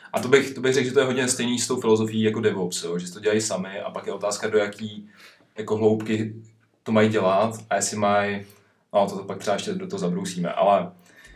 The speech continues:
eh, souhlasím s tím, že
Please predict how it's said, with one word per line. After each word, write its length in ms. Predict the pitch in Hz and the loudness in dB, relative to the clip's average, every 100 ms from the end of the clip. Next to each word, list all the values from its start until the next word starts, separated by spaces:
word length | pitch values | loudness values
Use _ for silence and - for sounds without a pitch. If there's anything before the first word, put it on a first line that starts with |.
| _ _ 101 | _ _ -2
eh, 580 | 101 95 92 - - - - - | -2 0 -4 -6 -10 -18 -20 -12
souhlasím 480 | - 135 143 143 131 | 0 4 4 2 -2
s 180 | - | -2
tím, 540 | 101 95 113 135 143 - | -2 -2 0 0 -4 -6
že 300 | 113 104 107 | -10 0 2